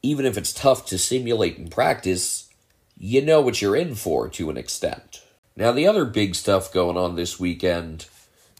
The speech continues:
is, of course, in the world of basketball. Bishop O'Dowd hosting a Thanksgiving showcase on Friday and Saturday. Real quick, Friday's games.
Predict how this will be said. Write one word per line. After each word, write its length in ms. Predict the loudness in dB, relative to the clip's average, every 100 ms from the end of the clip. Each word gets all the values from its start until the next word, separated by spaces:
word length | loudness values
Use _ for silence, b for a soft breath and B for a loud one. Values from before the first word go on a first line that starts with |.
| 0
is, 120 | 0
of 120 | -2
course, 300 | 0 0 2
in 60 | -2
the 60 | 0
world 320 | 2 2 0
of 100 | 0
basketball. 840 | 2 2 0 -2 2 4 2 -2 B _ 4
Bishop 300 | 4 4 2
O'Dowd 420 | 4 6 4 4
hosting 400 | 0 -4 -6 -4
a 120 | -6
Thanksgiving 680 | -2 -2 -2 -2 -2 -2 -2
showcase 520 | -2 0 -2 -4 -4
on 180 | -6 -2
Friday 440 | 2 2 2 -4
and 100 | -4
Saturday. 600 | 2 2 2 0 -2 -4 B B B B -2
Real 220 | 4 4
quick, 280 | 6 4 4
Friday's 560 | 0 4 4 4 -2 0
games. 540 | -2 -2 -8 -12